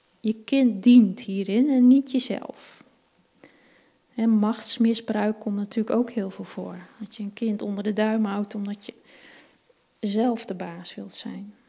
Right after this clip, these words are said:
En de ergste dingen zijn goed gepraat met de hand op de Bijbel van, "Ik ben de baas over mijn kind."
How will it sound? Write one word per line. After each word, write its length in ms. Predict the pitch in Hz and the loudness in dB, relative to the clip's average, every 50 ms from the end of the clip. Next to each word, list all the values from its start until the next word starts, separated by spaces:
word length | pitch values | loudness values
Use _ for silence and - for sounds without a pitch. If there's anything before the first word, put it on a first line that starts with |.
| _ _ _ _ _ _ _ _ _ | _ _ _ _ _ _ _ _ _
En 100 | - 220 | -8 -6
de 120 | 214 220 | -6 -4
ergste 460 | - - 233 262 262 - - - 233 202 | -2 -2 -2 -2 -4 -6 -6 -4 -2 0
dingen 280 | 214 247 247 226 220 | 2 2 2 0 -2
zijn 180 | - 196 202 202 | -4 -6 -8 -6
goed 260 | - - 254 247 - | -2 -2 -2 -2 -4
gepraat 540 | - - - 214 202 185 180 190 190 - - | -10 -12 -10 -10 -8 -8 -10 -12 -14 -12 -12
met 420 | 202 196 190 190 - - - - _ _ _ _ _ | -10 -10 -10 -12 -16 -20 -20 -20 _ _ _ _ _
de 80 | - 208 | -16 -10
hand 320 | 202 208 208 208 202 - | -8 -6 -6 -6 -6 -8
op 100 | 208 208 | -10 -10
de 80 | - 202 | -6 -4
Bijbel 480 | 202 220 220 220 208 190 196 190 185 | 0 0 0 0 -2 -4 -6 -10 -12
van, 340 | - - 196 185 185 190 185 - _ _ _ _ _ _ _ _ _ - _ | -12 -12 -10 -10 -10 -12 -14 -16 _ _ _ _ _ _ _ _ _ -10 _
"Ik 180 | - 214 220 - | -6 -6 -4 -6
ben 160 | 202 190 185 | -6 -6 -6
de 80 | 190 | -4
baas 340 | 180 208 208 202 202 208 - | -4 -4 -2 -2 -4 -4 -6
over 220 | 202 196 185 - 202 | -8 -8 -8 -8 -8
mijn 120 | 202 202 | -8 -8
kind." 460 | - - 254 208 185 175 - - - | -8 -8 -8 -8 -8 -10 -14 -20 -20